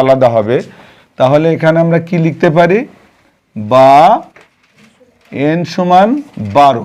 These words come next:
কারণ এই বারো যখন ওই পাশে যাবে মাইনাস আছে প্লাস বারো হয়ে যাবে। আচ্ছা,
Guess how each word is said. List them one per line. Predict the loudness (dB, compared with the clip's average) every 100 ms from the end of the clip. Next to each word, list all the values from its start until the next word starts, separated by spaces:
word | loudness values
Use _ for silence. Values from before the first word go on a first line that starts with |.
| -2
কারণ | 2 2 0 -2
এই | -4 0
বারো | 0 2 0
যখন | 0 -4 -4
ওই | -4 -2
পাশে | -2 -2 0
যাবে | 0 2 0 -4 -20 _ -20 -12 -2
মাইনাস | 0 2 0 0 -2
আছে | 0 -2 0
প্লাস | 2 2 -2
বারো | -6 -6 -4
হয়ে | -4 -4
যাবে। | -6 -8 -16 _ _ -20 -20 _ -4 -2
আচ্ছা, | -2 -6